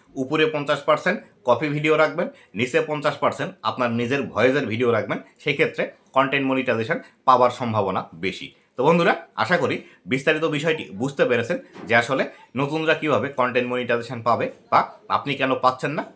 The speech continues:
কী করলে আপনি কনটেন্ট মনিটাইজেশন পাবেন। তো বন্ধুরা, এই ছিল আজকের ভিডিওটি। ভিডিওটি কেমন লেগেছে অবশ্যই জানাবেন এবং ভবিষ্যতে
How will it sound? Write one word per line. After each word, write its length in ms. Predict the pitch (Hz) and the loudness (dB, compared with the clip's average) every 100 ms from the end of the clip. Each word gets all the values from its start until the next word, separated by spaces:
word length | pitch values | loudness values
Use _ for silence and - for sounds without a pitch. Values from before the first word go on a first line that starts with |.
| - | -10
কী 80 | 202 160 | -2 2
করলে 200 | 131 120 | 4 2
আপনি 140 | 117 143 - _ _ | 0 -6 -12 _ _
কনটেন্ট 300 | 123 117 110 107 | -2 0 -2 -2
মনিটাইজেশন 520 | 107 98 95 95 160 - _ | -4 -2 -4 -4 -8 -10 _
পাবেন। 220 | 85 82 78 _ _ | -2 -2 -8 _ _
তো 40 | 107 | -2
বন্ধুরা, 260 | 135 160 208 - _ 104 | 0 0 -2 -6 _ -8
এই 60 | 104 | -4
ছিল 100 | 135 | -2
আজকের 180 | 131 143 92 | -2 -4 -6
ভিডিওটি। 320 | 110 135 165 - - _ - | -2 -2 -2 -6 -10 _ -6
ভিডিওটি 260 | 110 139 135 135 | -2 0 0 -2
কেমন 160 | 135 135 | -2 0
লেগেছে 220 | 131 131 123 | -2 -2 -2
অবশ্যই 260 | 131 156 151 | -2 -4 -2
জানাবেন 260 | 151 180 - - | -2 -2 -8 -14
এবং 100 | - 90 | -12 -6
ভবিষ্যতে 400 | 117 151 151 127 | -2 -2 -2 -2